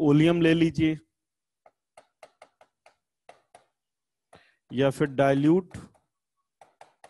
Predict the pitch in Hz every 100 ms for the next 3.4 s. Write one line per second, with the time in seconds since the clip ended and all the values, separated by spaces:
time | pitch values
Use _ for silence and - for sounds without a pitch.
0 | _ _ _ _ 139 - 165 151 143 165
1 | 160 160 151 143 135 147 139 _ _ _
2 | _ _ _ _ _ - 160 165 170 196
3 | 196 185 165 180